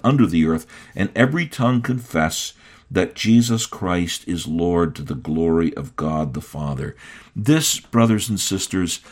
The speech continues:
is the epitome of the great reversal, or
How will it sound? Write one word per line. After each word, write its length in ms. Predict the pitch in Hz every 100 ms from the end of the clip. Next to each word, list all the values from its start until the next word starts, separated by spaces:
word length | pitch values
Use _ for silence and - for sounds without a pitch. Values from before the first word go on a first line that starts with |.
| - - - -
is 220 | 98 85
the 160 | 95
epitome 1080 | 87 - - - 135 147 123 101 76 67 - _ - - - - _
of 180 | 110 98
the 100 | 101
great 720 | 87 82 - 110 113 139 151 -
reversal, 960 | 117 101 98 98 92 - 87 87 82 -
or 220 | 67